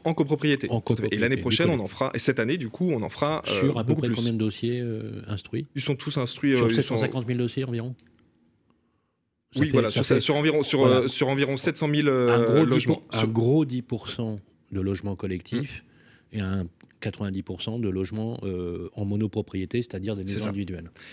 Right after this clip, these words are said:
Speaker 1: Et, et donc, pour répondre à votre question sur les, les ménages qui en bénéficient le plus, c'est quand même la grosse avancée de MaPrimeRénov', c'est qu'aujourd'hui,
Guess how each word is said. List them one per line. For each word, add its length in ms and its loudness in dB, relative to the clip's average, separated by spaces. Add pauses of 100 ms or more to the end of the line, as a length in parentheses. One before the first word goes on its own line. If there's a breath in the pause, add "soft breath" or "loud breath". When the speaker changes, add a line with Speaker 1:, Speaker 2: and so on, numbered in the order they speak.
(140 loud breath)
Speaker 1:
Et, 60 2
et 200 0
donc, 160 0
pour 140 4
répondre 260 2
à 40 4
votre 320 2
question 280 -2
sur 220 -2
les, 120 -2
les 140 -2
ménages 300 0
qui 100 -4
en 40 0
bénéficient 400 -4
le 60 -4
plus, 320 -4
c'est 240 -2
quand 100 -2
même 120 -4
la 220 -2
grosse 260 -2
avancée 400 -4
de 80 -6
MaPrimeRénov', 560 -4
c'est 160 -8
qu'aujourd'hui, 540 -2